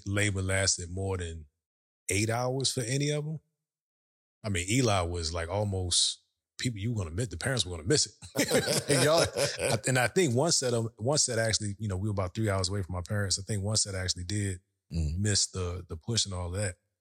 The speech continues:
Speaker 2: Right.
Speaker 1: But my point is, and it's not, this is not a fault thing. This is just how it was.
Speaker 2: Mm-hmm.
Speaker 1: She, I don't know if it was military or just how she, you know, her upbringing
Speaker 2: Mm-hmm.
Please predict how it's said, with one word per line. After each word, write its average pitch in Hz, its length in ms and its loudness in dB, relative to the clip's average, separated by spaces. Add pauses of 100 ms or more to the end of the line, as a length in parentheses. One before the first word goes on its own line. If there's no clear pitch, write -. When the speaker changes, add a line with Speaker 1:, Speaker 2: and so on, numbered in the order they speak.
Speaker 2:
Right. - 140 -12 (300)
Speaker 1:
But 107 80 -4
my 92 120 0
point 147 300 2
is, 104 480 2 (640)
and 110 100 0
it's 110 120 2
not, 117 240 -2 (240)
this 104 340 0
is 107 60 -6
not 104 140 -2
a 78 40 -4
fault - 360 0
thing. 90 160 -4
This 98 140 0
is 92 120 -4
just 95 160 0
how 95 200 -2
it 80 120 -6
was. 95 480 0 (240)
Speaker 2:
Mm-hmm. 87 100 2
Speaker 1:
She, 101 220 -2 (400)
I 95 60 -4
don't 98 80 -4
know 98 60 -2
if 92 100 -6
it 101 40 -6
was 87 120 -4
military 127 720 0
or 90 540 -4 (880)
just - 180 0
how 107 140 0
she, 104 440 -2
you 110 60 -4
know, 95 100 -2
her 98 220 -2
upbringing 107 760 -2 (140)
Speaker 2:
Mm-hmm. 85 160 -2